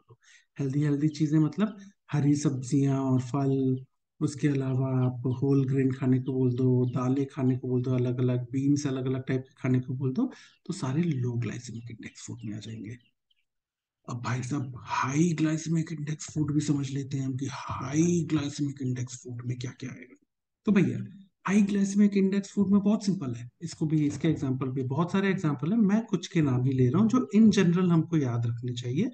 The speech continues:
ऐसे तो अनगिनत है, तो वो आप चाहो तो लिख सकते हो अपने notes में अलग से। मैं ऐसी चीजें जो याद रहेंगी और जो viva में काम आएंगी वो बता रहा हूँ।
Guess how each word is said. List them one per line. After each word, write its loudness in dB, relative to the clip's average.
ऐसे -10
तो 0
अनगिनत 2
है, -4
तो -4
वो 0
आप -2
चाहो 0
तो -4
लिख -4
सकते -6
हो 2
अपने -4
notes 2
में 0
अलग 2
से। -4
मैं 2
ऐसी 0
चीजें 0
जो 4
याद 0
रहेंगी 2
और 2
जो 2
viva 0
में 4
काम -14
आएंगी -10
वो 0
बता -12
रहा -20
हूँ। -20